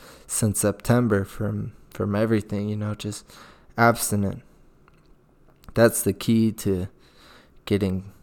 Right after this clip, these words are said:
sober, overcoming an addiction, is being abstinent from everything. And,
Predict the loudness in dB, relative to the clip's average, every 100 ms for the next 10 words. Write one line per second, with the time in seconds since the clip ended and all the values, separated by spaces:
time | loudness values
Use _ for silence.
0 | -20 _ -10 -2 2 2 2 0 2 0
1 | 0 -2 0 -2 0 0 0 0 -2 0
2 | -2 -2 -6 -6 -6 -10 -14 -20 -20 -20
3 | -2 0 2 2 2 0 -2 -4 -4 -4
4 | -2 2 4 4 0 -2 -2 -2 -4 -6
5 | -10 -12 -18 -20 -20 -20 -20 -20 _ -20
6 | -20 _ _ _ _ -20 -20 _ _ _
7 | -10 -4 0 0 0 0 -4